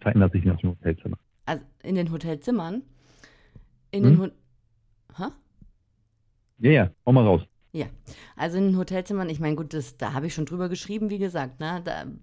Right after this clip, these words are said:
Speaker 2: da werden ziemlich viele Sachen einfach ganz personalisiert einstellbar sein.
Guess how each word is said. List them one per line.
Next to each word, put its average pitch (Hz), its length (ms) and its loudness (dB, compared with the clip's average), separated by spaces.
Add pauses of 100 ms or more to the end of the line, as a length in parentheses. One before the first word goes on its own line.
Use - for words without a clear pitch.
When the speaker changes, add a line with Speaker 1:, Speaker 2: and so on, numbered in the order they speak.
(100)
Speaker 2:
da 170 200 -4
werden 185 440 -2 (120)
ziemlich 220 320 -4
viele 190 220 -6
Sachen 185 480 -6 (720)
einfach 160 320 -6
ganz 165 240 -6 (720)
personalisiert 165 680 -6
einstellbar 151 640 -6
sein. 143 400 -6